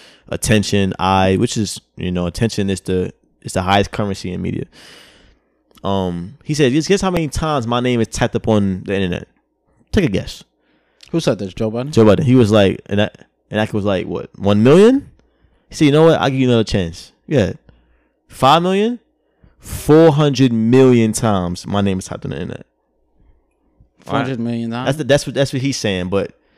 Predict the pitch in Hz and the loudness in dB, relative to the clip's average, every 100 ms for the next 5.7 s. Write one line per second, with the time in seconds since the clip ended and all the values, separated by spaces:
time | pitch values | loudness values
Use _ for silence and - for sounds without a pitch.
0 | _ _ _ 147 143 113 135 131 131 127 | _ _ _ -2 0 4 6 6 4 4
1 | 123 120 117 113 147 - 123 123 120 90 | 4 2 0 -2 -4 -4 -4 -4 -4 -4
2 | 113 107 110 107 104 107 101 101 - 104 | 0 2 4 4 4 2 0 -4 0 2
3 | 95 90 87 - - - 95 - 85 - | 4 2 0 -10 -8 -4 -2 -4 -8 -10
4 | - 87 - - _ - _ _ _ _ | -6 -6 -8 -18 _ -20 _ _ _ _
5 | 110 110 127 113 117 107 98 | -4 0 2 2 0 -2 0